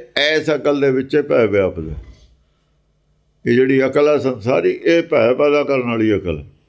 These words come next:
ਆਪਣਾ ਮੰਨ ਲਿਆ ਨਾ ਸਭ ਕੁਛ। "ਅਨਕ ਯਤਨ ਕਰ ਤ੍ਰਿਸ਼ਨਾ ਨਹੀਂ ਤਰਾਪੈ।" ਬੜੀਆਂ ਬੜੀਆਂ ਸੁੱਖਾਂ ਸੁਖਦੇ ਨੇ, ਬੜੀ ਬੜੀ ਮਾਲਾ ਫੇਰਦੇ ਨੇ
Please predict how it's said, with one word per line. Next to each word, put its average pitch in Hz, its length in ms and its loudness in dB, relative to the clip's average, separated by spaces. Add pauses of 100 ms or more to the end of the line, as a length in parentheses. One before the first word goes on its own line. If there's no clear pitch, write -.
(500)
ਆਪਣਾ 185 320 0
ਮੰਨ 180 220 0
ਲਿਆ 123 140 2
ਨਾ 123 140 -2
ਸਭ 110 200 -4
ਕੁਛ। 95 240 -16 (2250)
"ਅਨਕ 196 200 -4
ਯਤਨ 190 480 0
ਕਰ 170 240 2
ਤ੍ਰਿਸ਼ਨਾ 147 600 -4
ਨਹੀਂ 131 240 -2
ਤਰਾਪੈ।" 110 880 0 (600)
ਬੜੀਆਂ 175 300 2
ਬੜੀਆਂ 170 300 0
ਸੁੱਖਾਂ 147 380 -2
ਸੁਖਦੇ 139 320 0
ਨੇ, 143 120 -6
ਬੜੀ 143 240 2
ਬੜੀ 147 280 0
ਮਾਲਾ 135 320 2
ਫੇਰਦੇ 139 400 -2
ਨੇ 139 140 -6